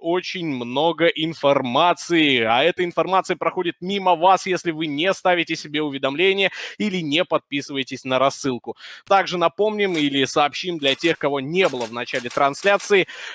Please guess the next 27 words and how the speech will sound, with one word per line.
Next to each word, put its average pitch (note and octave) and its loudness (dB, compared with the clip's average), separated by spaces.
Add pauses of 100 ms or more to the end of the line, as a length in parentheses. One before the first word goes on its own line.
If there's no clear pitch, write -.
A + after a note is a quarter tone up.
(140)
а, C3+ 6 (220)
у G3 -4
нас F#3 2
в C#3+ -14
группе E3+ -6
П D3+ -12
Б D#3+ 0
Esport, D3+ -4
а D3 -2
конкретно D#3 -4
в B2 -8
рассылке D#3 -2
сообщений F#3+ -4
для C3+ 2 (140)
наших C#3+ -4
пользователей, F#3 -2 (920)
планируется E3 -2
крупная G3 -4
интересная D3+ -4
штука. - -12 (420)
Поэтому D#3 2
заходите, C3+ -2 (180)
ставьте D3+ 0
себе B2 -6
подписаться C#3 -6
на A#2+ -12
уведомления. C#3 -2